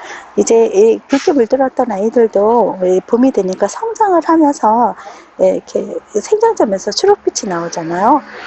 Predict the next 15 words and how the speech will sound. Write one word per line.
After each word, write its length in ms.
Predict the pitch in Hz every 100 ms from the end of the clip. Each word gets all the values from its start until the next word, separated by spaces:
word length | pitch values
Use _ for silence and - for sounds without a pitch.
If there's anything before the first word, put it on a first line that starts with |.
| -
아주 260 | 180 175 220
붉은 380 | - 185 214 208
것보다 580 | 190 - 185 220 202 - - - -
이렇게 180 | 202 208
짙은 380 | - - 262
초록색과 760 | 254 302 311 - 220 - 262 403 -
짙은 600 | - 226 - - 226 165 _ _ -
검붉은색이 760 | - 208 302 269 254 269 -
어우러지는 640 | 185 196 226 247 208 185 165
게 80 | 190
훨씬 360 | 285 415 392
더 60 | 294 -
예쁜 260 | - 190 165
것 60 |
같아요. 360 | 160 160 165